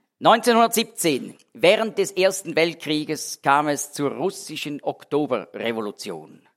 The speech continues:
und damit zur Machtübernahme in Russland durch die Kommunisten. Lenin.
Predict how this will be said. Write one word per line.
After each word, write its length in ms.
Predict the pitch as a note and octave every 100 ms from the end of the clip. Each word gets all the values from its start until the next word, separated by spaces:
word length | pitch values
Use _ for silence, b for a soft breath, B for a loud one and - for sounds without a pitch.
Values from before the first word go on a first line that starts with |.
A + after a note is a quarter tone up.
| _ _ _ _ _ _
und 120 | C#3+
damit 520 | D#3+ E3 F#3 - - -
zur 200 | - D3+
Machtübernahme 1300 | C#3 C#3+ A3+ - - - A3+ F#3+ F3+ F#3 G3 G3+ G3 F#3+ _ _
in 120 | D#3
Russland 640 | D3+ F#3 - D#3 D#3 D#3 -
durch 180 | D3 C#3
die 180 | - C#3
Kommunisten. 880 | - C#3 C3 A#2 - - E2+ D#2 _ _ _ _ _ _ _ _ _ _ _ _ _ _ _
Lenin. 720 | - C#3+ F3+ D#3 B2 F2+ D#2+